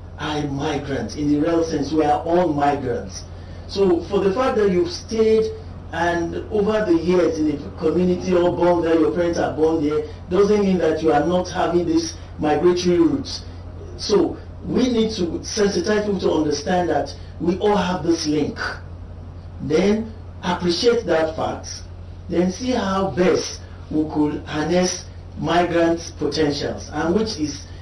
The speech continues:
the hallmark of it. At the time people are well sensitized, definitely we are helping, because you can never stop migration.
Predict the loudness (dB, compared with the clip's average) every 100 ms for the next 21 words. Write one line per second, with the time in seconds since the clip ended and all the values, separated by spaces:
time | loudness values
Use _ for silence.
0 | -4 -2 -2 -6 -10 2 4 6 4 2
1 | 0 -2 -2 -4 -8 -12 -4 0 2 2
2 | 2 0 -4 -8 -6 -4 0 0 0 0
3 | 0 -2 -2 -4 -2 -4 -4 -10 -12 -14
4 | -14 -14 -14 -14 -4 0 2 2 0 0
5 | 2 2 2 0 0 0 0 0 4 4
6 | 4 2 0 2 0 0 -4 -4 -2 -2
7 | 0 0 0 -4 -8 -10